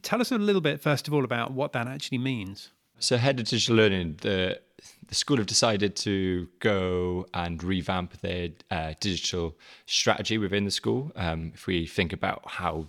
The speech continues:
Speaker 2: technology has changed in the last ten, twenty years, it's quite dramatic, and it was time for the school to have a bit of a revamp, a, a bit of a rethink how we do things and prepare children for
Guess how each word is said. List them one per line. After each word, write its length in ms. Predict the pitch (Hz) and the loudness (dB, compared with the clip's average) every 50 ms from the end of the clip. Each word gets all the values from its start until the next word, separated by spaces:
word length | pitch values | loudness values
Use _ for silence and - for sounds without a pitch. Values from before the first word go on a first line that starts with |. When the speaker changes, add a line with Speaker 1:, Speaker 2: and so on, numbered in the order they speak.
| - _ | -8 _
Speaker 2:
technology 580 | - - - - - 92 85 85 80 - - 85 | -6 -6 -6 -4 -4 -2 -2 0 -2 -2 -4 -4
has 140 | 82 76 - _ _ _ | -6 -6 -8 _ _ _
changed 540 | - - - - 92 90 85 78 78 76 85 | -6 -4 0 2 2 2 2 0 -4 -4 -4
in 80 | 85 82 | -4 -4
the 80 | 82 | -2
last 340 | 85 85 85 82 80 - - | -2 -2 -2 -2 -4 -4 -6
ten, 400 | - - 87 82 82 80 78 80 78 | -2 -2 -2 -2 -2 -4 -6 -6 -6
twenty 360 | - - 87 80 80 - 95 | -4 -4 -4 -2 -2 -4 -4
years, 440 | 92 90 82 - 85 82 - - - - - - - - _ _ | -2 -2 -2 -2 -4 -6 -6 -8 -8 -10 -16 -20 -20 -20 _ _
it's 300 | 87 87 - - - - | -2 -2 -2 -4 -4 -4
quite 360 | - - 107 95 78 - - _ _ _ _ _ _ _ _ | 0 2 2 2 2 0 -4 _ _ _ _ _ _ _ _
dramatic, 540 | - 110 95 92 92 - - 80 - - - | 2 4 4 4 2 0 -6 -10 -8 -8 -8
and 400 | 98 90 82 82 82 82 - - - - - - - - _ _ _ - | -8 -6 -6 -6 -8 -10 -12 -16 -18 -20 -20 -20 -20 -20 _ _ _ -4
it 120 | 98 95 | -2 -2
was 140 | 101 95 - | 0 -2 -4
time 300 | - - 107 101 95 95 | -2 0 0 2 2 0
for 100 | - 95 | -2 -2
the 40 | 92 | -4
school 260 | - - 107 95 92 | -2 -2 0 0 0
to 100 | 85 - | 0 -2
have 120 | 90 92 90 | -4 -2 -2
a 60 | 87 | 0
bit 120 | 78 101 | 0 0
of 60 | 95 90 | 0 0
a 100 | 92 92 | 0 2
revamp, 420 | 104 110 104 - 120 117 113 110 | 2 0 2 0 -2 -2 -2 -4
a, 260 | 113 104 92 90 85 85 - - | -4 -4 -4 -4 -4 -6 -8 -10
a 60 | - | -4
bit 140 | - - - | -4 -4 -2
of 80 | 87 95 | 0 0
a 120 | 92 90 | 0 0
rethink 460 | 87 98 101 - - - 101 92 - | 0 0 -2 -2 0 -2 -2 -2 0
how 180 | - 104 98 95 | 0 0 0 0
we 140 | 92 95 92 | 0 -2 0
do 180 | - 104 98 | 0 0 -2
things 380 | 90 - 110 101 98 101 - - | 0 -2 -2 -2 -2 -2 -4 -4
and 100 | 101 87 | -4 -4
prepare 400 | - 92 - - 101 98 92 90 | -6 -8 -4 -2 0 0 0 0
children 520 | - - - 104 95 87 - 87 82 80 | 0 2 2 2 2 0 -2 -4 -4 -4
for 420 | - - 101 92 85 85 85 82 | -2 0 0 2 2 2 0 -2